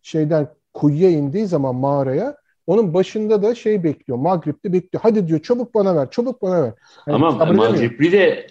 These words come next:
Speaker 2: Mağripli de mücevherleri istiyor. Ben öyle anımsıyorum. Öyle
Speaker 1: O
Speaker 2: değil mi?
Speaker 1: detayı,
Speaker 2: Yani
Speaker 1: e,
Speaker 2: alt-
Speaker 1: o-, onu
Speaker 2: Heh.
Speaker 1: tam, tam hatırlayamadım. Onun daha çok ilgisi lambayla. O,
Speaker 2: Evet,
Speaker 1: o,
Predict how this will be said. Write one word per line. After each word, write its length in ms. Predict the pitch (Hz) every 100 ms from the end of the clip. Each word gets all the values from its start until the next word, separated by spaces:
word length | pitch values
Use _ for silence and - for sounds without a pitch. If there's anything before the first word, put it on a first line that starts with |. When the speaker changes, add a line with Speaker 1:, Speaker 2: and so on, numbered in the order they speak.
| -
Speaker 2:
Mağripli 580 | 104 104 104 113 127 190
de 80 |
mücevherleri 840 | 185 135 117 117 113 113 107 104 98
istiyor. 340 | 92 - 98
Ben 140 | 104 127
öyle 180 | 143
anımsıyorum. 680 | 131 104 95 - 92 78 71 - - - _ _ -
Öyle 180 | 92 226
Speaker 1:
O 40 |
Speaker 2:
değil 100 | 254
mi? 60 | 208
Speaker 1:
detayı, 160 | 262 196
Speaker 2:
Yani 220 | 202 190
Speaker 1:
e, 40 | 220
Speaker 2:
alt- 280 | 220 220
Speaker 1:
o-, 220 | 233 - - _ _ _
onu 220 | 202 240
Speaker 2:
Heh. 40 | 240
Speaker 1:
tam, 200 | 269 247
tam 180 | 294 254
hatırlayamadım. 560 | 247 254 262 240 185
Onun 240 | 208 220 220
daha 140 | 226
çok 220 | 220 214
ilgisi 340 | 196 190 - 247
lambayla. 580 | 208 202 202 175 113 110 _ _ _ _ _ _ _ _ _
O, 140 | 123 131
Speaker 2:
Evet, 200 | 131
Speaker 1:
o, 20 | 98